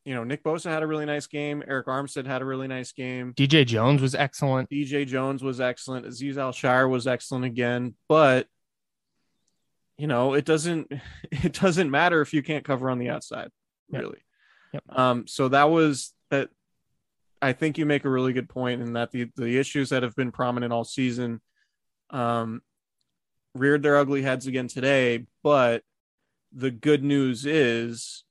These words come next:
Speaker 1: this: what, like, if this happened last week against the Vikings, it would, it, it would feel significantly worse,
Speaker 2: Mm-hmm.
Speaker 1: right? Because you look at the standings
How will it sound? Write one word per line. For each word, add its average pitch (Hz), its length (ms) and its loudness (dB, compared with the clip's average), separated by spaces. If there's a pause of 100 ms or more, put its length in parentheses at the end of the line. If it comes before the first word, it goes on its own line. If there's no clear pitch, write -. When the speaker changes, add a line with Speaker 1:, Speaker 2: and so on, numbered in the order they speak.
(720)
Speaker 1:
this: 143 240 -2
what, 147 240 4
like, 147 180 4
if 147 140 0
this 220 180 2
happened 214 320 -2
last 127 300 0
week 135 160 -4
against 127 300 -6
the 123 60 -6
Vikings, 127 600 -2 (1300)
it 160 60 4
would, 151 260 6 (100)
it, 151 260 2
it 160 80 2
would 151 220 2
feel 151 640 2 (200)
significantly 139 840 -2
worse, - 580 -14 (560)
Speaker 2:
Mm-hmm. 180 180 0 (180)
Speaker 1:
right? 131 220 2
Because 127 560 0 (380)
you 147 160 2
look 160 180 2
at 165 100 -2
the 123 80 -6
standings 127 800 -2